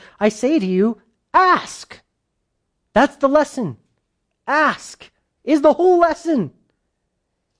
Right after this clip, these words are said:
"And it will be given to you. Seek and you will find. Knock and it will be open to you. For everyone who asks receives, and he who seeks finds, and to him who knocks it will be opened." Three ways of asking, asking, seeking, knocking.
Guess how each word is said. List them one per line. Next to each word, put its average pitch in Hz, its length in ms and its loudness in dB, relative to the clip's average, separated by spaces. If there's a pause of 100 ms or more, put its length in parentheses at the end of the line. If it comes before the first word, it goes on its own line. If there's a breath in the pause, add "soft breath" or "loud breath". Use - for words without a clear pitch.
(240)
"And 262 160 4
it 269 120 -2
will 320 260 4
be 294 140 2
given 311 340 0
to 294 100 -6
you. 160 300 -4 (300)
Seek - 600 0 (140)
and 320 220 4
you 320 100 2
will 320 300 2
find. 294 580 -2 (180 soft breath)
Knock 285 440 2
and 302 180 2
it 254 160 2
will 330 300 2
be 262 200 -4
open 302 360 0
to - 120 -8
you. 156 220 -2 (140)
For 277 180 0
everyone 285 520 2
who 220 180 2
asks 269 520 -2
receives, 320 560 -2 (160 loud breath)
and 254 140 0
he 247 180 2
who 269 140 2
seeks 330 460 -2
finds, 294 520 2 (200 loud breath)
and 220 120 -2
to 233 140 0
him 247 140 2
who 240 80 2 (120)
knocks 302 380 -2
it 214 140 -4
will 262 140 0
be 233 180 -6
opened." 254 460 0
Three 277 220 2
ways 226 440 0
of 202 80 -8
asking, 196 480 -4
asking, 190 400 -8
seeking, 214 340 -6
knocking. 208 460 -6